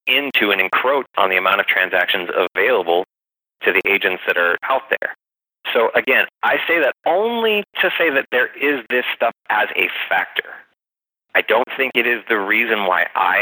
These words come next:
have dropped as much as I have, but I think it is, I think it is contributing to whatever's going on in the market. But if I really am being totally honest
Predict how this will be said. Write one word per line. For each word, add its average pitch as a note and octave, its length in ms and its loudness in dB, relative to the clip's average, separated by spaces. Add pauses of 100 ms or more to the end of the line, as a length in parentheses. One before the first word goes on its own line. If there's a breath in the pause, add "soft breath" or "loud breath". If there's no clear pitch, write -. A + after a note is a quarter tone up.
have A#2 160 0
dropped A2 340 -2
as B2 120 -2
much B2+ 200 0
as C3 80 -2
I C3 120 0
have, C3+ 320 -2 (100)
but G#2 160 0
I G2 220 0
think G#2+ 180 -2
it G2+ 180 0
is, F#2+ 240 0 (760)
I F#2+ 180 0
think A2+ 200 0
it A2 120 0
is G2+ 120 0
contributing F#2 880 -2 (360)
to F#2+ 120 0
whatever's F#2 460 0 (100)
going E2 180 0
on D#2+ 160 -2
in D#2+ 60 -10
the E2 80 -10
market. - 380 -2 (680)
But F#2+ 100 2
if F#2 160 -2
I D3+ 200 2
really C3+ 720 0
am A2 180 -2
being G2+ 240 -2 (180)
totally A#2 420 2
honest F#2+ 300 0